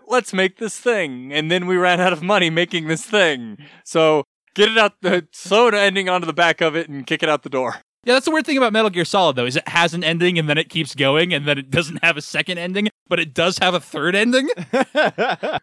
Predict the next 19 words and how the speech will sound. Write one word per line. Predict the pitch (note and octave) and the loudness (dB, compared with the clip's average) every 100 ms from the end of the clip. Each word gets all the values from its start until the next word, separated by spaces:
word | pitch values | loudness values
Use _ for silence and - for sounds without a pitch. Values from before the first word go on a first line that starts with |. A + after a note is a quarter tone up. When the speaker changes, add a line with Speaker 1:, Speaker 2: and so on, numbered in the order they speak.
| - | -6
Speaker 3:
I | C3+ C#3 C#3 E3 | -4 -2 0 0
don't | F#3 | 0
know. | D#3+ | 0
I | D3 C#4+ | 0 0
enjoyed | A3+ E3+ D3+ | 0 0 0
my | C3+ | -2
time | D3+ C3+ B2 | -2 -2 -2
as | B2+ C3 A#2+ A2+ G#2 - | -4 -2 -2 -2 -4 -12
Venom | A2+ C3 B2+ A2+ | -6 -4 -4 -4
Snake's | - A#2+ - | -4 -6 -6
Russian | A2+ A#2 B2 G2+ | -4 -4 -4 -8
adventures, | F2+ G#2 - E2+ F#2 F#3 | -8 -10 -10 -12 -6 -4
Speaker 2:
Yeah, | |
Speaker 3:
so. | G#2+ G#2 | -2 -2
Speaker 2:
yeah, | F3+ C#3 G#2 | 0 0 -2
me | E3+ A3+ | -4 -2
too. | D#3+ G2+ - - | -2 -4 -6 0
Uh, | F#3 F#3+ | 2 4
anyway, | G3+ F3 B2+ G#2 | 2 2 2 -2